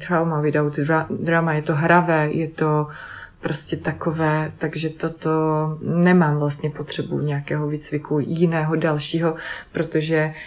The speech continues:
i když si, eh, čtu Rogerse, tak to je vlastně úplně to stejné. Ono to tam je a ten Rogers žil, že kdy a úplně s-, to prostě člověk kouká na to.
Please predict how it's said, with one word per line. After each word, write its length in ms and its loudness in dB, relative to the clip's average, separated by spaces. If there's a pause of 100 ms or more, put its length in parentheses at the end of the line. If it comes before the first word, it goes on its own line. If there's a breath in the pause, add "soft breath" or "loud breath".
(160 loud breath)
i 520 4
když 280 2
si, 540 4
eh, 220 0
čtu 400 0
Rogerse, 840 4 (480 loud breath)
tak 180 -2
to 100 2
je 60 4
vlastně 340 0
úplně 420 0
to 100 -2
stejné. 680 -2
Ono 220 0
to 100 -6
tam 260 4
je 280 4 (320 loud breath)
a 80 -4
ten 240 -2
Rogers 480 0
žil, 440 2
že 220 0
kdy 460 0
a 160 0
úplně 420 0
s-, 280 -8 (180)
to 60 -12
prostě 360 -8
člověk 480 -4 (540)
kouká 420 0
na 120 -4
to. 200 -6